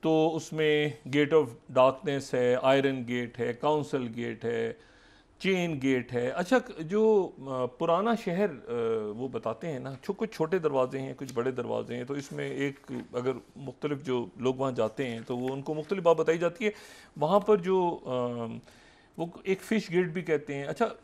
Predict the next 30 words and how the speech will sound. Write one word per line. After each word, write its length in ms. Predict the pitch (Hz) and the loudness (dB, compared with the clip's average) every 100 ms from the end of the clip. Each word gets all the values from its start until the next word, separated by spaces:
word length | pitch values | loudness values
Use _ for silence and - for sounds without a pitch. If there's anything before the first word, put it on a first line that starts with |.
| - - 165 | -20 -12 -6
ये 480 | 170 233 247 240 | -2 0 2 0
जो 300 | 180 143 180 | -4 -4 -2
है 160 | 165 160 | -2 -2
ना 100 | 214 | -4
यरूशलेम 640 | 170 143 151 151 175 151 | -2 -2 -2 -2 -4 0
walls 360 | 120 131 143 151 | 2 4 2 -2
and 140 | 123 | -2
gates 320 | 117 143 139 | 0 -2 -2
वाली 220 | 147 127 123 | -4 -4 -4
अगर 160 | 123 | -6
हम 100 | 127 | -10
देखें 260 | 110 110 135 | -10 -12 -12
तो 80 | 156 | -10
ये 100 | 170 | -6
कहते 240 | 151 175 | -6 -6
हैं 140 | 170 | -10
कि 60 | 170 | -10
पहले 520 | - 135 175 160 117 - _ 127 | -4 -4 0 -2 -2 -10 _ -8
ये 120 | 147 | -6
इस 200 | 151 - | -6 -2
तरह 160 | 175 | -2
से 120 | 175 185 | -2 -2
था 100 | 175 | -2
और 160 | 175 | -2
इसी 180 | 156 180 | -6 -4
तरह 180 | 170 165 | -2 -2
से 100 | 156 | -4
दोबारा 440 | 127 117 117 117 - - | 0 4 4 2 -2 -12
बनेगा। 420 | 98 104 101 95 - _ _ - _ _ _ - | -10 -8 -8 -10 -12 _ _ -20 _ _ _ -6
टेंपल 440 | 123 113 120 110 | -4 -4 -6 -6